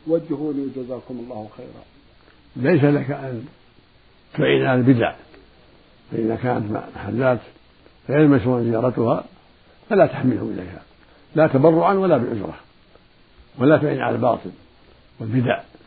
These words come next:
Speaker 2: يقول الله سبحانه: "ولا تعاونوا على الإثم والعدوان". فنقلك الناس إلى محلات لم يشرع الله زيارتها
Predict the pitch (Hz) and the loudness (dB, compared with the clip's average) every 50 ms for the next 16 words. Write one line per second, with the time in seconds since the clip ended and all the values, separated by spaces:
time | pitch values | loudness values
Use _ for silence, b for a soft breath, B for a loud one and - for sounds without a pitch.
0 | _ _ - 117 - - - 131 123 120 120 120 107 - - 117 107 127 135 135 | _ _ -12 -12 -10 -6 -4 -4 -2 -2 -2 -2 -2 -4 -4 -6 -4 -2 -2 -2
1 | 127 127 151 147 135 131 127 - 131 127 139 143 135 120 123 123 123 139 175 175 | 0 0 2 2 4 2 2 0 0 0 0 2 2 2 2 2 2 2 0 -4
2 | - - _ _ _ _ _ _ _ - 170 160 139 127 151 165 147 180 185 185 | -8 -14 _ _ _ _ _ _ _ -6 -2 0 2 2 2 2 0 0 0 -2
3 | 185 175 170 160 147 151 170 160 117 87 78 - _ _ _ _ _ _ _ _ | -2 -4 -4 -4 -4 -2 -4 -4 -4 -6 -12 -20 _ _ _ _ _ _ _ _
4 | _ _ _ _ _ _ _ - 120 123 139 147 131 135 123 101 120 117 117 120 | _ _ _ _ _ _ _ -2 0 2 2 2 2 0 -2 0 0 0 2 2
5 | 127 123 117 101 120 117 113 107 104 101 98 95 101 113 110 107 120 123 120 113 | 2 2 2 0 -2 -4 -2 -4 -4 -6 -8 -8 -6 -4 -2 2 2 4 2 2
6 | - - 101 - - - b b b b b b b b _ - 139 143 135 - | 0 -6 -12 -14 -14 -18 b b b b b b b b _ 2 4 4 4 4
7 | 135 131 127 123 120 123 120 117 110 107 113 110 110 110 113 - 120 107 104 127 | 2 2 2 4 4 6 6 6 4 2 2 2 2 0 0 -2 -2 -2 0 0
8 | 170 - | 0 -2